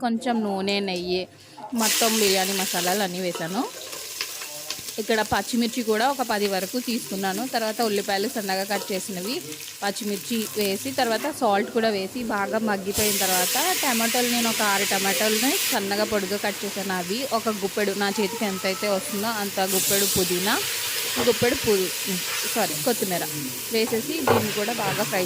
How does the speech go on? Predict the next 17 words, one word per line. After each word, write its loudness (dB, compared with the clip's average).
చేశానమాట. -2
ఇవి 0
వేయించుకున్నప్పుడు 2
మనకి -4
మంచి -4
ఫ్లేవర్ 2
వస్తుంది. -4
దీంట్లో -2
కొంచెం -4
కారం 0
వేశాను. -4
కారం -2
కూడా 0
ఒక -4
అర 0
టేబుల్ -2
స్పూన్ -4